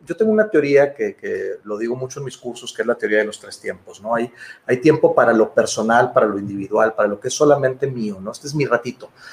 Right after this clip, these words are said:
Es el rato en el que voy a meditar, es el rato en el que voy a leer, es el rato en el que voy a salirme a lo mejor a hacer ejercicio, pero voy a llegar al gimnasio con mis audífonos y me voy a poner a hacer mi rutina y estoy en mi momento porque esto es mío y es de mi propio crecimiento.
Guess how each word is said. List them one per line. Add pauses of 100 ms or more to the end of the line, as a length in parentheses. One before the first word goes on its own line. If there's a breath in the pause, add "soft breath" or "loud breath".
(120 loud breath)
Es
el
rato
en
el
que
voy
a
meditar,
es
el
rato
en
el
que
voy
a (300 loud breath)
leer,
es
el
rato
en
el
que
voy
a
salirme
a
lo
mejor (280 loud breath)
a
hacer
ejercicio,
pero
voy
a
llegar
al
gimnasio
con
mis
audífonos
y
me
voy
a
poner
a
hacer (300 loud breath)
mi
rutina
y
estoy
en
mi
momento
porque
esto
es
mío
y
es
de
mi
propio
crecimiento.